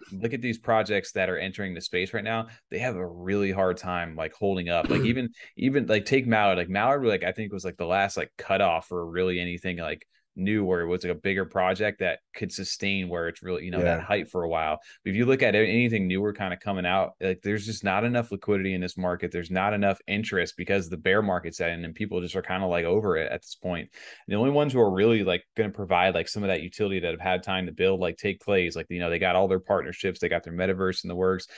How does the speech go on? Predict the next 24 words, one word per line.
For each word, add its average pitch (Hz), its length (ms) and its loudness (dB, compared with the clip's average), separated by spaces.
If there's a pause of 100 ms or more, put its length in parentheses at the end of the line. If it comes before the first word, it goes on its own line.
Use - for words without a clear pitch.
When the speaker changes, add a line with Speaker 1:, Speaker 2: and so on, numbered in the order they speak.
(160)
Speaker 1:
Take 110 220 0
Yummy, 101 260 2
you 87 80 -2
know, 87 140 -2
they've, 87 200 -2 (120)
they've 98 160 0
had 95 160 4
all 101 120 6
these 101 220 0
sales 98 300 2
already. 87 240 -2
They're 85 160 -4
working 98 340 -4
on 95 100 -2
the 90 60 -4
game, 90 320 -2
the 82 80 -8
cars, 95 440 4
and 87 100 -6
all 90 100 0
these 90 140 -6
different 87 240 -10
things, 90 220 -2
the 85 100 -8